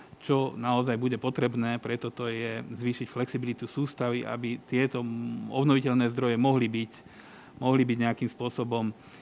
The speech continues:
integrované, či už v rámci trhu s elektrinou, alebo v rámci dodávok tepla. A toto sú hlavne také možno, potreby aj financovania, či už z plánu obnovy, ako aj z ostatných, z ostatných možností, ktoré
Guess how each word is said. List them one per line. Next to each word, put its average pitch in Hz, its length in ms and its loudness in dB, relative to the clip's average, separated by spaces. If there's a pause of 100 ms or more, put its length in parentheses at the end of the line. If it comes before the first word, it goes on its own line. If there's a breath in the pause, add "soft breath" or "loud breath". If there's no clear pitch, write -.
integrované, 120 800 4
či 135 160 -2
už 123 140 4
v 120 80 2
rámci 120 260 -2
trhu 123 320 -2
s - 160 -14
elektrinou, 120 640 0
alebo 113 240 -4
v 117 80 -4
rámci 120 300 -4
dodávok 120 420 0
tepla. 127 460 2 (400 loud breath)
A 120 80 -4
toto 135 240 0
sú 123 160 -4
hlavne 123 320 4
také 117 400 -2 (400 loud breath)
možno, 120 480 -4 (1120)
potreby 131 480 2
aj 117 240 -4
financovania, 117 720 2
či 143 160 -6
už 127 80 0
z - 80 -14
plánu 123 240 4
obnovy, 120 400 -2
ako 117 320 -8
aj 110 80 -6
z - 80 -20
ostatných, 113 640 -8
z 113 160 -16
ostatných 110 400 -10
možností, 113 480 -12
ktoré 110 320 -12